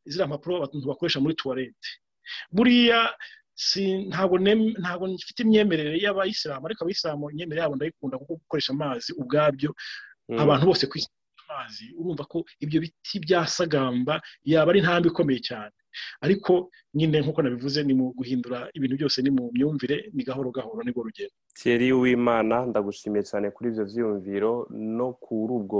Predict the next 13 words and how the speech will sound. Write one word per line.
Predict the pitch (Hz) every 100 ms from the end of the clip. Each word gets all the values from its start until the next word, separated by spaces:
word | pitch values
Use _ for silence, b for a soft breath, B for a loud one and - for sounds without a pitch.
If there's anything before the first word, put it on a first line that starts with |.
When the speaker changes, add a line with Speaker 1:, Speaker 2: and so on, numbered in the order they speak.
| 95
Speaker 2:
butumwa | 95 - - 117 123 120
urungitse | 104 107 127 143 123 120 127 b b b
kuri | - 120
uwo | 113 104
muntu | 104 101 104 101 -
wese | 104 104 95 - -
ariko | 95 -
aradukurikirana | 92 92 95 95 - 92 90
muri | 92 98
iki | -
kiganiro. | 95 95 92 90 90 95
Ndagushimiye | 101 131 131 127 107 101
cyane. | - 98 85